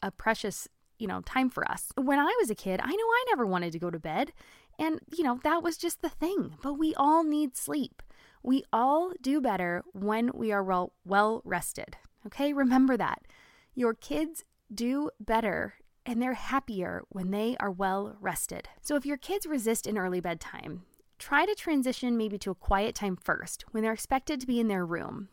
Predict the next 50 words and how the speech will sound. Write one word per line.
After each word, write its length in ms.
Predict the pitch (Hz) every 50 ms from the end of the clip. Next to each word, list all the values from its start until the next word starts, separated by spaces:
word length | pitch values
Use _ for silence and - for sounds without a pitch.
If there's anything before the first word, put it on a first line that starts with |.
| -
You 80 | - 214
know, 120 | 202 208
they 120 | 202 226 233
can 240 | - 220 208 202 196
read 300 | 240 262 277 269 277 254
or 100 | 233 202
do 140 | 170 185
quiet 300 | - - - 226 240 247
activities, 640 | 240 233 - - - 240 202 226 226 220 220 208 - - - - - - - - -
and 120 | - 226 226
then 140 | 226 226
you 160 | 226 277 349 -
can 160 | - 370 349
turn 200 | - 359 349 339
the 80 | 320 285
lights 240 | 247 233 233 - 240
off 180 | 226 220 -
maybe 220 | 226 214 196 226 202
thirty 400 | - - - 214 220 220 226 220
minutes 360 | 208 185 196 196 190 - -
or 120 | 190 185
an 80 | 175 - -
hour 300 | 175 180 175 165 170 165
later. 400 | 170 170 - - - - 190 - -
It's 160 | 277 - -
really 480 | 277 247 254 277 302 330 330 349 349 339
important 480 | 330 294 247 247 254 226 196 208 196 -
that 140 | 196 196
with 100 | 185 190 - -
all 180 | 196 202 226 254
of 100 | 240 247
our 100 | 240 233
electronic 560 | 226 214 208 - - - 196 185 196 190 -
devices 460 | 190 175 175 175 170 - 208 190 -
this 160 | 226 214 -
day, 260 | - 247 240 240 247 - _ _ -
these 180 | 240 240 233
days, 320 | 220 269 262 262 269 262 - _ _ -
that 260 | 220 - - 196 202
we 220 | 214 254 269 311
have 220 | 311 302 320 285 -
to 80 | 285
be 120 | 233 240 220
much 300 | 202 202 220 226 - -
more 140 | 247 254 233
diligent 500 | 185 190 190 202 202 180 180 180 170 - -
about 240 | 190 185 180 - _ _ - -
setting 260 | 208 202 208 220 220
those 160 | 214 208 196
boundaries 560 | 175 185 170 175 185 196 233 262 285 285 -